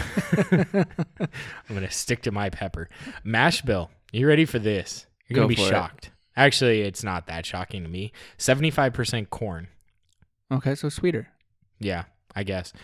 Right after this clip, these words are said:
Speaker 1: Twenty-one percent raw rye.
Speaker 2: Raw rye?
Speaker 1: That's what it says. So
Speaker 2: Well, I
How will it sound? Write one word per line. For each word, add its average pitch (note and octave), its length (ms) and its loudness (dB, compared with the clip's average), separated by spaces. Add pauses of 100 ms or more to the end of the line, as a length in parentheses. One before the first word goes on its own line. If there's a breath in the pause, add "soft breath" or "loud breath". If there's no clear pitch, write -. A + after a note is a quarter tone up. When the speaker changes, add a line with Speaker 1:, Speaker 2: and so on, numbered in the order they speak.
(220 loud breath)
Speaker 1:
Twenty-one E3+ 520 4
percent B2+ 480 0
raw G#2+ 320 2
rye. G2 480 -2 (460)
Speaker 2:
Raw B2 440 4
rye? E3 320 2 (100)
Speaker 1:
That's - 200 -6
what F2+ 120 -8
it - 80 -14
says. E2+ 260 -12 (180)
So - 180 4
Speaker 2:
Well, F#3 80 12
I - 20 10